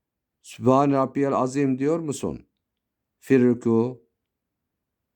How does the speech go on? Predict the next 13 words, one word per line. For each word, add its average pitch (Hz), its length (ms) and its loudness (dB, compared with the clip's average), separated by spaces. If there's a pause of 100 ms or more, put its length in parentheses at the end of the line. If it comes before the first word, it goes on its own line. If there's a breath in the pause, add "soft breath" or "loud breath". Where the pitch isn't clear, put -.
(180)
rükûda. 110 640 0 (1600)
Rükûya 127 380 2
da 127 300 0
Sübhane 127 500 0
Rabbiyel 127 360 -2
Azim 123 400 0
diyor 151 180 0
musun? 104 440 -6 (600)
Yani 120 580 0 (4000)
Yüce 117 300 4
Allah'ıma, 120 920 0 (3250)
Yüce 117 240 4
Allah'ımı 123 680 0